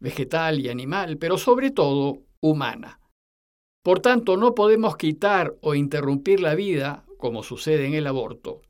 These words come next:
y menos aún aconsejar y apoyar para que una mujer se someta al aborto. Hacer esto es matar,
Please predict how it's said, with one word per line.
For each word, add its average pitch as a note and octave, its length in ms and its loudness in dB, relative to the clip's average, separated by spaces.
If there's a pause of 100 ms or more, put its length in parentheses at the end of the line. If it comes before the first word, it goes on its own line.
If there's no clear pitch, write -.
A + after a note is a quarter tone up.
(320)
y B2 100 -6
menos F#3 340 -2
aún F3+ 240 2
aconsejar D#3 640 -2
y D3+ 60 2
apoyar C#3+ 540 -2
para B2 220 -4
que B2 100 -8
una D3 200 0
mujer E3 480 -2 (360)
se D#3+ 220 0
someta D#3 540 -2
al A2 80 -8
aborto. - 560 -10 (720)
Hacer G3+ 320 4
esto G#3 220 4
es F3 60 2
matar, C#3 580 -2